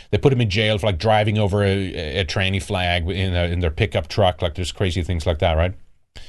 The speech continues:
Uh, but he did say, Putin did say he preferred Biden over Trump because Biden is a s-, more stable politician. And then people, <laughs> some people are like, "Clear chess,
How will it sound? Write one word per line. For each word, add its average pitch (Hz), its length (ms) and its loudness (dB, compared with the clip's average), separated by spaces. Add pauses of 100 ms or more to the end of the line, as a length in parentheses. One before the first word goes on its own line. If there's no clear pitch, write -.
(340)
Uh, 95 140 4
but 120 140 2
he 127 100 4
did 143 300 2
say, 101 300 2
Putin 123 260 -4
did 143 160 0
say 120 120 4
he 120 100 0
preferred 151 720 0
Biden 156 520 2
over 143 280 4
Trump 147 480 0
because 120 260 0
Biden 123 300 0
is 113 100 -2
a 110 60 0
s-, 101 160 -4
more 113 160 0
stable 123 420 0
politician. 120 680 0 (520)
And 127 120 6
then 117 80 6
people, 110 200 2 (240)
<laughs> - 240 0
some 143 200 2
people 123 180 0
are 120 40 2
like, 107 140 2 (400)
"Clear 214 360 4
chess, - 420 0